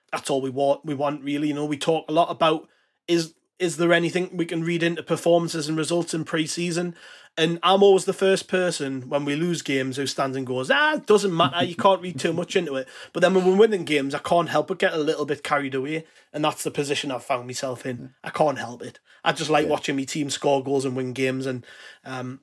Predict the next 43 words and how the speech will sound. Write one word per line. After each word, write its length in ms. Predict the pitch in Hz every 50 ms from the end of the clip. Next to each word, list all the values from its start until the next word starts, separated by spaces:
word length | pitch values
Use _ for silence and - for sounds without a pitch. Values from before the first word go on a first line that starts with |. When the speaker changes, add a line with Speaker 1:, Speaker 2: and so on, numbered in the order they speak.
| _ _
Speaker 1:
you 80 | 160 151
know, 200 | 139 127 117 - _ _ _ _ _ -
new 200 | 156 151 147 135
signings 500 | 135 - 156 147 143 139 139 139 135 -
doing 260 | - 139 139 139 135
well 240 | 143 139 147 143 139
and 140 | 135 123
kids 240 | - - 156 143 -
coming 240 | - - 160 147 139
through 260 | 131 - 151 143 143
doing 300 | 135 143 139 139 139 135
well. 340 | 139 135 139 139 135 127 - _ _ _ _ _ _ _ -
It, 320 | 143 143 143 143 _ -
it's 220 | - 156 - - -
all 220 | 151 139 131 123
good. 300 | 120 - 143 143 139 139
And, 300 | 143 139 139 135 131 131
uh, 340 | 143 139 139 139 139 139 135 131 _ _ _ _ _ _ _ _ _ _ _ _
you 100 | - 170
know, 200 | 165 156 160 151 160
we 60 | 165
might 200 | 160 165 175 170
get 160 | - 190 175
brought 300 | - 180 180 190 175 -
back 220 | - 202 190 - -
down 220 | - 190 202 202
to 60 | 180
earth 300 | 185 190 202 208 196 - -
with 180 | 202 196 -
that 200 | - 202 185 -
Mallorca 380 | 196 190 190 196 214 208 202 214
game, 320 | - - 240 247 254 254
but 200 | 180 160 156 156 - _ _ _ _ _ -
I 40 | 160
guess 220 | 147 180 185 -
we'll 80 | 185 165
wait 160 | 165 170 170
and 80 | - 151
see. 180 | - 156 143
Right 240 | 139 156 190 208 208
now, 300 | 208 208 202 202 196 190 - -
really 200 | 165 160 156 147
positive. 500 | 135 - 135 123 135 139 135 123 -